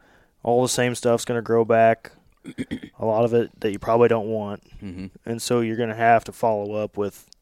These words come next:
Speaker 1: herbicide, unless you just have a really good stand of native grass and wildflowers and you're just trying to promote the grass.
Speaker 2: Right.
Speaker 1: If you come in in the fall and burn, it's gonna do the opposite. It's gonna set the back, the grass back. You're gonna have a better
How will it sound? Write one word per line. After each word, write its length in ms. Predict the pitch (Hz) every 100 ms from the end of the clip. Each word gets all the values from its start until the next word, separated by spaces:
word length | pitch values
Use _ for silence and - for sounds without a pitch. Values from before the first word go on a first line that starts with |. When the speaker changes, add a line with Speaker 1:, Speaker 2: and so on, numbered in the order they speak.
| _ _ _ _ _ _ _ _ - _ -
Speaker 1:
herbicide, 600 | 123 107 101 104 95 101
unless 240 | 135 160 -
you 60 |
just 140 | 170 165
have 160 | 139 123
a 40 |
really 220 | 127 120
good 160 | 117 113
stand 320 | - 113 107
of 140 | 101 107
native 260 | 110 104
grass 360 | 110 110 104 -
and 180 | 107 104
wildflowers 720 | 104 107 - 107 101 101 -
and 80 | 107
you're 80 | 101
just 280 | 104 - _ _ _ _ _ -
trying 260 | - 117 110
to 60 |
promote 360 | - 113 110 104
the 60 |
grass. 560 | 95 104 92 82 - - _ _ _ 82
Speaker 2:
Right. 220 | 92 98 - - - - _ _
Speaker 1:
If 80 | -
you 60 | 120
come 200 | 135 120
in 100 | 120
in 100 | 107
the 60 |
fall 380 | - 143 131 127
and 100 | 123
burn, 520 | 120 120 120 117 104 - _ _ _ _ _ _ _ -
it's 120 | -
gonna 180 | - 123
do 120 | 113 123
the 100 | 117
opposite. 340 | 120 - 110
It's 80 | -
gonna 80 | 104
set 180 | - -
the 60 |
back, 300 | 104 117 120 _ _ -
the 240 | 143 113
grass 320 | 117 120 120
back. 360 | - 117 113 - _ _ - -
You're 140 | 120
gonna 140 | 120
have 180 | 113 117
a 60 | 113
better 360 | 117 117 107